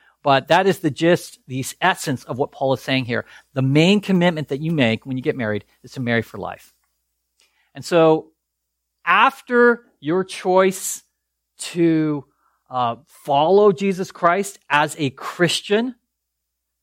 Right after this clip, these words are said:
there is no bigger decision you will make with your life, uh, than who you get married to if you end up getting married. I can't think of a bigger decision.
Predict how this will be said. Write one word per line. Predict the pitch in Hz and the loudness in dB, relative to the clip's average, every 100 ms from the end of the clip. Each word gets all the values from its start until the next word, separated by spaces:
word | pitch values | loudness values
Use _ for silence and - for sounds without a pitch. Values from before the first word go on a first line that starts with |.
| _ _ _ _ _ _ 165 | _ _ _ _ _ _ -20
there | 151 196 247 285 | -2 2 4 2
is | 254 | 2
no | 202 208 | 2 2
bigger | 160 - 190 214 175 151 | 2 0 2 2 2 -2
decision | 151 - 185 185 165 131 | -2 -2 2 2 0 -6
you | 135 | -6
will | 175 165 | -4 -4
make | 135 143 143 107 _ - _ | -2 0 0 -2 _ -20 _
with | 139 165 - | -4 -2 0
your | 156 131 | 2 2
life, | 113 110 139 120 95 _ _ _ _ _ _ _ _ _ _ | 0 0 0 0 -4 _ _ _ _ _ _ _ _ _ _
uh, | 117 117 110 107 | -10 -8 -8 -8
than | 123 147 143 | -4 0 0
who | 127 170 | -2 0
you | 185 165 | 0 0
get | 143 | -2
married | 120 120 127 | -2 -6 -6
to | - 120 - | -8 -14 -2
if | 180 175 | 0 0
you | 165 156 | -2 0
end | 131 | 0
up | 123 | -2
getting | - 117 107 | -6 -8 -8
married. | 104 98 - - _ _ - | -10 -10 -10 -20 _ _ -8
I | |
can't | 185 214 208 | -4 -2 -2
think | - 185 | -2 0
of | 151 | 0
a | 139 | 0
bigger | 113 147 139 | 0 -2 -4
decision. | 123 - 127 117 | -10 -12 -12 -14